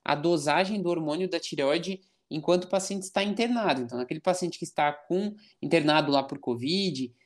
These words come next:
e que comenta, "Ah, estou mais cansado", né? Às vezes não, não está entubado, enfim, ele, ele está conversando, "Estou se-, estou me sentindo mais cansado", não se recomenda dosar o hormônio da tireoide neste momento,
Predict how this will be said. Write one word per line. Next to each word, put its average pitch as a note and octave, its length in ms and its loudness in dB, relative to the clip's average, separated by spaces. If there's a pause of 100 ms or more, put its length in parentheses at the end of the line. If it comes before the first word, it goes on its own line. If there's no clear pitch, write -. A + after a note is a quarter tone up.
(160)
e D3 140 -4
que E3 160 -8
comenta, F#3 640 2
"Ah, G3+ 80 0
estou G3+ 260 -4
mais F#3+ 220 -4
cansado", F#3 800 -2
né? C#3+ 140 -6
Às C#3 120 -10
vezes C3+ 300 -14
não, B2+ 260 -12 (300)
não A#2 160 0
está B2 460 2
entubado, B2+ 460 2
enfim, C3+ 180 -6
ele, C3+ 240 -2
ele B2 100 -4
está C#3 600 -4
conversando, D3+ 640 -2
"Estou F#3+ 360 -8
se-, - 420 -10
estou E3+ 220 -2
me F3 60 2
sentindo E3+ 300 -4
mais D#3+ 140 -4
cansado", D#3 500 0 (320)
não G3+ 360 4
se - 200 -6
recomenda G3+ 560 0
dosar E3+ 540 2
o G3 60 -4
hormônio D#3 300 -4
da D3+ 60 -10
tireoide E3+ 360 -4
neste F3 280 -2
momento, G3+ 540 -4